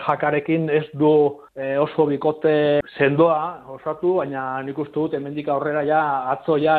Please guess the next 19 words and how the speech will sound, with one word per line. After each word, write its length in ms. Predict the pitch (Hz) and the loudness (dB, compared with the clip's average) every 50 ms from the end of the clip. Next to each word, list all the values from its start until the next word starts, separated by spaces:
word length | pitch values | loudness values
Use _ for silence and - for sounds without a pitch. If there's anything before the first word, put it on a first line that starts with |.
| 151 | 2
ikusi 320 | 147 147 139 - - 147 147 | 0 -4 -6 -8 -8 -6 -6
genuen 260 | 147 147 151 156 147 | -4 -4 -4 -4 -2
ja 140 | 147 147 147 | 0 0 0
beste 320 | 147 147 - - 151 135 | 0 -2 -2 -2 -2 -2
bikote 400 | 135 135 151 143 139 139 127 139 | -2 0 -2 -2 -2 0 2 2
bat, 240 | 147 139 - - 120 | 2 2 2 -2 -6
eta 180 | 120 - 123 117 | -10 -8 -8 -8
nik 220 | 127 131 139 135 | -8 -8 -8 -8
uste 140 | - - 139 | -4 0 0
dut 180 | 151 143 143 | 0 0 0
hemendik 320 | 131 131 135 139 139 147 135 | -2 -4 -4 -4 -2 -2 -2
aurrera 320 | 127 135 139 139 135 135 | -2 -2 -2 -2 0 2
ere 320 | 147 160 156 139 120 - - - - - 139 | 2 2 2 2 -2 -4 -8 -12 -12 -10 -10
izango 320 | 139 - - 143 143 151 147 | -6 -4 0 2 4 4 4
dira 220 | 139 147 156 151 147 139 127 123 117 110 107 101 95 92 82 82 80 - - _ _ _ _ - - - - - | 4 4 4 4 4 2 0 -2 -2 -4 -6 -6 -8 -8 -10 -12 -16 -18 -20 _ _ _ _ -16 -16 -16 -6 -2
fuerteagoak 680 | - 156 147 - 156 143 147 147 156 170 185 185 180 151 135 | 0 0 2 4 4 4 4 6 6 4 4 4 2 -2 -6
eta 160 | - 135 127 127 | -8 -8 -8 -8
bikote 340 | 131 127 151 151 151 147 | -8 -8 -10 -8 -8 -6
bezala 360 | 147 147 147 156 151 156 165 | -6 -6 -6 -6 -6 -4 -4